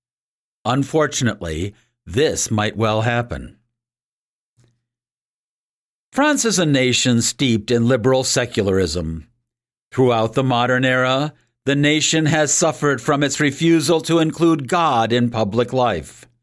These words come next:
Thus, for such secularists, the fire is a tragic accident that destroyed a city landmark and unesco World Heritage Site.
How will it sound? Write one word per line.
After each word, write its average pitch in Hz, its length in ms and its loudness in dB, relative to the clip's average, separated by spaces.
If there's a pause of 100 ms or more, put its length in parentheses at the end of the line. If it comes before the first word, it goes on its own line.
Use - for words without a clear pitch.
(760)
Thus, 117 480 -2 (220)
for 135 200 0
such - 320 -2
secularists, - 960 -4 (180)
the 175 120 0
fire 208 400 2
is 196 160 0
a 202 80 2
tragic 185 680 0
accident 85 800 -6
that 160 160 -2
destroyed 139 580 0
a 151 60 0
city 131 340 0
landmark 135 800 0
and 147 180 0
unesco 160 600 0
World 147 320 2
Heritage 110 500 0
Site. 78 500 -6